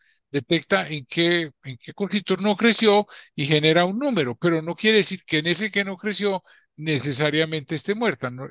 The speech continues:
Entonces, el fenómeno de tolerancia es que hay varios en que no creció y se separan varios, y, pero está vivo el germen y no está muerto, cosa que no sucede, eh, pues, con otros medicamentos en esos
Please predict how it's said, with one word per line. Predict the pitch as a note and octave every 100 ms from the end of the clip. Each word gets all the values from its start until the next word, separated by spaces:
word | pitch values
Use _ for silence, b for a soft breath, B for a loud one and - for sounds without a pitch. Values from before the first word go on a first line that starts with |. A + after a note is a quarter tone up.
| -
Entonces, | B2+ - E3 F3 G#3+ -
el | - - -
fenómeno | D#3 F3+
de | F#3
tolerancia | G#3+ F#3 F3 F#3
es | -
que | - F3+ - b b -
hay | D3
varios | D#3 G3+ G#3 A#3 G3
en | D#3+
que | D3+
no | D3 D3
creció | A3 G#3+ G#3 F#3+ G3+ B B
y | D3+
se | B2
separan | B2+ B2+ E3 F3+ G3+
varios, | F3+ G3 F#3+
y, | D3+ C#3+ D3 - -
pero | D3 B2+
está | - C#3
vivo | D3+ F#3 F#3 A3+ - -
el | C3+ B2+
germen | B2 C3 E3 D#3+
y |
no | A#2+ A#2
está | - C#3
muerto, | F#3+ D3 - G#2+ - _ _ _
cosa | - F3+ A3
que | - F#3+ C#3+
no | C#3 C#3
sucede, | A#2+ G3 - G3 E3+ E3+ D#3 b b _ -
eh, | B2+ B2 -
pues, | B2+
con | - A#2+
otros | A2+ D3
medicamentos | C#3+ A#2 - G#2+ A2 G2 D3 C3+
en | A#2+ A2+ G#2+
esos | G#2 A#2+